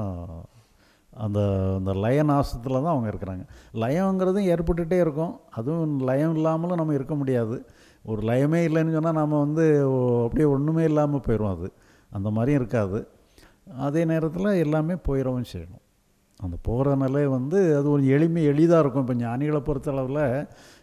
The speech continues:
ஏன்னா அவங்க எதையுமே maintain பண்ணணும்னுட்டு நினைக்கிற ஒரு தன்மை இருக்காது.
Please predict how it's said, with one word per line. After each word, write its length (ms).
ஏன்னா 120
அவங்க 260
எதையுமே 400
maintain 480
பண்ணணும்னுட்டு 500
நினைக்கிற 480
ஒரு 240
தன்மை 300
இருக்காது. 440